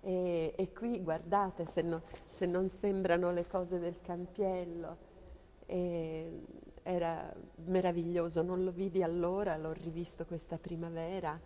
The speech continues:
eh, ed è stato bellissimo. Prendeva tutto vita, era vita, il suo teatro era vita, vita.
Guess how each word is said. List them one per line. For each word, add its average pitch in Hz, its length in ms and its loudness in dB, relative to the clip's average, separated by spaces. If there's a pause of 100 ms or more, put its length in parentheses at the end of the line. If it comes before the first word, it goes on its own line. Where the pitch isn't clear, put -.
(720)
eh, 175 480 -8
ed 170 100 -8
è 170 60 -8
stato 170 680 -8
bellissimo. 165 1000 -10 (4000)
Prendeva 214 420 2
tutto 247 400 -4
vita, 160 560 -6 (480)
era 202 240 0
vita, 180 480 -2
il 151 100 -4
suo 180 220 -6
teatro 190 540 -6
era 160 420 -6
vita, 156 480 -8 (800)
vita. 156 480 -12